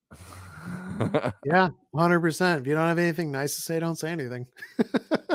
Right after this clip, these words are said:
Speaker 1: Well, I, I have lots of not, things not nice to say, and I, I, I say it. <laughs>
Speaker 2: Fair enough. Do you have any, do you have any, like, draft crush or anyone that you're like, "I would love it if the Niners added this guy or anything in this draft"?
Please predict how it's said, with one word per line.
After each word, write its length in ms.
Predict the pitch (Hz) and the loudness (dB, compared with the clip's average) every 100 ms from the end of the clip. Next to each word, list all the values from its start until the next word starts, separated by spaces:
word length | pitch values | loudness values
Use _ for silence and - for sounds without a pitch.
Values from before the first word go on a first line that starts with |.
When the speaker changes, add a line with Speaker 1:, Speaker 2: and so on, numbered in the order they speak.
| - - - - | -2 -4 -6 -2
Speaker 1:
Well, 300 | 117 120 104 92 - - | 6 8 8 4 -8 4
I, 180 | 117 120 | 6 6
I 120 | 104 | 6
have 140 | 135 110 | 6 6
lots 260 | 117 113 | 4 2
of 80 | 101 | -2
not, 220 | 95 92 - | -8 -8 -8
things 260 | 120 101 87 | -6 -6 -8
not 200 | 98 90 | -10 -8
nice 200 | 87 82 | -8 -10
to 100 | 87 | -12
say, 300 | - 85 82 | -12 -8 -6
and 100 | 80 | -6
I, 80 | 80 | -6
I, 280 | - 90 87 - 85 | -4 -4 -4 -4 -6
I 40 | |
say 280 | 82 - 71 | -6 -8 -6
it. 120 | 71 - | -8 -10
<laughs> 1000 | 131 208 214 202 190 202 208 190 175 151 - | -12 -10 -10 -8 -6 -6 -6 -2 -2 -2 -2
Speaker 2:
Fair 300 | 160 160 131 | 2 2 2
enough. 280 | 190 220 - _ _ _ _ - - - | 0 -4 -8 _ _ _ _ -20 -20 -4
Do 80 | 147 | 4
you 80 | 226 | 6
have 120 | 247 | 6
any, 280 | 269 262 214 | 2 2 0
do 160 | 131 | 2
you 80 | 170 | 4
have 100 | 190 | 6
any, 140 | 220 | 6
like, 240 | 214 208 147 | 6 4 4
draft 400 | 135 143 165 - | 2 4 4 2
crush 420 | - 180 175 - | 2 4 4 4
or 160 | 190 185 | 4 6
anyone 540 | 185 185 185 185 185 | 6 6 6 4 2
that 100 | 170 | 0
you're 200 | 147 156 | 2 4
like, 360 | 151 147 139 123 | 4 4 2 -2
"I 140 | 143 165 | -2 2
would 160 | 160 | 2
love 400 | 143 151 160 156 | 0 0 2 4
it 80 | 160 | 2
if 100 | 147 | 2
the 60 | 156 | -2
Niners 500 | 131 131 135 139 131 | -6 -6 -4 -4 -2
added 280 | 139 135 120 | 0 -2 -2
this 240 | 139 - | -6 -4
guy 220 | 151 151 | -2 0
or 100 | 160 | 0
anything 380 | 170 170 185 175 | -2 -2 -2 -2
in 60 | 175 | -2
this 160 | 175 | -4
draft"? 520 | - 190 190 185 - | -2 -2 0 -2 -4